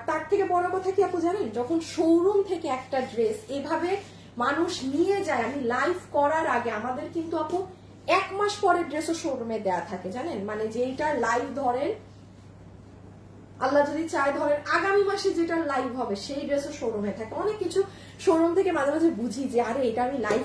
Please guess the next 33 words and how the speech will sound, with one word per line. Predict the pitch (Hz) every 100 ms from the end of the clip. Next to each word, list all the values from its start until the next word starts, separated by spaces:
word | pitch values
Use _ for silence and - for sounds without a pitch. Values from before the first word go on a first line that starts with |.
| -
করি | 262 247
নাই, | 196 180 -
তিনবার | 294 330 330 330
চারবার | 311 277 311 349 359
আমার | 320 311
এটাকে | 277 285 294 - - -
খালি | 254
দিতেই | 208 262 320 320
হচ্ছে | 294 - 254
শোরুমে।" | - 247 214 196 - - - - - -
আমি | 214 247
তখন | 262 240
বুঝে | 220 247
যাই | 214 202
যে, |
বাস, | 196 185 175 - 202
এরা | 202 220 240 240 - - - - - - - - - - - - 233
হিট। | 220 - - - 262
হ্যাঁ, | 311 381 233 - - - - - - -
আচ্ছা, | 214 311 190
আ-, | 208 - 233
দাঁড়ান, | 247 233 220 240
লাভ | 247 254 254
লাইকের | 277 269 277 - 294 302 370 370 240
দেখি, | 226 220 262
লাভ | 226 247 254
লাইক | 277 285 277
দিয়ে | 285 285
যে | 294 294
উইনার | 247 262 277 311
হয়েছেন | 285 277 - 294 247 262
তার | 240 240
নামটা। | 226 208 220 247 262